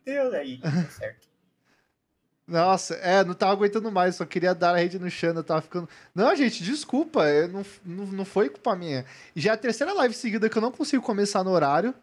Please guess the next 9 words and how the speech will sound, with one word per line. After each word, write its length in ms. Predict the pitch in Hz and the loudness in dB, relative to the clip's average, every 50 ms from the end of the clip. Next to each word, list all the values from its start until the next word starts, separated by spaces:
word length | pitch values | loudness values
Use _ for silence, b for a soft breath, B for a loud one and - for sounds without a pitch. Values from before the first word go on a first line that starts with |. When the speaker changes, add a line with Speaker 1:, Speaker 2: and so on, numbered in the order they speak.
| _ b b b b b b b b - | _ b b b b b b b b -6
Speaker 2:
justamente 680 | 147 202 214 - 277 269 247 202 175 190 220 - - | -6 -6 -4 -2 0 0 0 0 -2 -4 -4 -8 -8
por 60 | - | -4
causa 220 | - 214 208 202 202 202 | 0 0 2 0 0 -6
desse 360 | 190 180 160 185 214 - - | -14 -10 -6 -6 -6 -6 -6
problema 400 | - 277 269 247 254 247 254 254 | -6 -6 -6 -4 -2 -4 -4 -4
no 100 | 254 285 | -6 -6
O 40 | 277 | -4
B 80 | 349 | -2
S. 480 | 349 294 214 208 202 202 - 156 139 | 2 4 4 4 4 2 -2 -10 -10